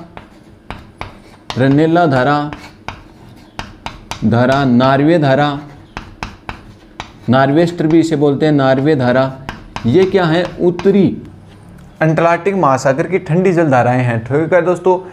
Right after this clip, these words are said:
एक इरमिगन और लिख लो, ये यहीं पे लिख देता हूँ मैं, इरमिगन, इरमिगन, इरमिगन जल धारा, ये ठंडी जल धारा है दोस्तों, ये, ये इधर से अलग कर देते हैं।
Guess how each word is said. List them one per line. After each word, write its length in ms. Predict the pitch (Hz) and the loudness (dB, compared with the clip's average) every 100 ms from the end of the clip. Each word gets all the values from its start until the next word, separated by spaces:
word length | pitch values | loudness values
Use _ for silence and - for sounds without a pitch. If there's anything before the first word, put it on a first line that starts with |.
| - - 147 | -20 -2 -2
एक 320 | 165 - - - - - - | -2 -8 -20 -20 -20 -12 -2
इरमिगन 520 | 190 196 170 160 190 | 0 2 2 0 0
और 200 | 139 135 | 0 0
लिख 160 | 127 117 | 0 -2
लो, 160 | 107 - - | -6 -6 -4
ये 140 | 123 160 | 0 0
यहीं 260 | 123 117 | 0 -2
पे 80 | 160 | 0
लिख 160 | 143 127 | -2 -2
देता 240 | 127 131 | -4 -2
हूँ 120 | 127 | -2
मैं, 120 | 131 - - | -4 -6 -2
इरमिगन, 480 | 160 160 127 107 104 101 - - - - - - - - - - - - - - 147 | 0 2 0 0 -4 -6 -18 -20 -20 -20 -20 -20 -20 -20 -20 -20 -20 -20 -20 -6 0
इरमिगन, 1800 | 165 185 190 196 - - - - - - - - - 127 127 135 104 104 - - - - - - - - - - - - - 160 | 2 0 -2 -6 -14 -20 -20 -20 -20 -20 -20 -12 -2 2 2 2 0 -6 -16 -20 -20 -20 -20 -20 -20 -18 -16 -16 -20 -20 -4 0
इरमिगन 500 | 180 165 156 175 165 | 2 2 2 2 2
जल 180 | 156 | 2
धारा, 180 | 127 117 | 2 0
ये 180 | 120 156 | 0 0
ठंडी 300 | 156 175 180 | 0 0 2
जल 160 | 175 160 | 2 2
धारा 200 | 151 151 | 2 2
है 60 | |
दोस्तों, 280 | 156 151 160 | 0 0 -2
ये, 180 | 170 160 | 0 0
ये 380 | 143 123 - 95 | 0 -2 -6 -2
इधर 220 | 123 117 | 0 0
से 160 | 117 143 | 0 0
अलग 240 | 123 127 | 0 -2
कर 120 | 131 | -4
देते 240 | 110 104 120 | -4 -4 -6
हैं। 280 | 113 - | -10 -14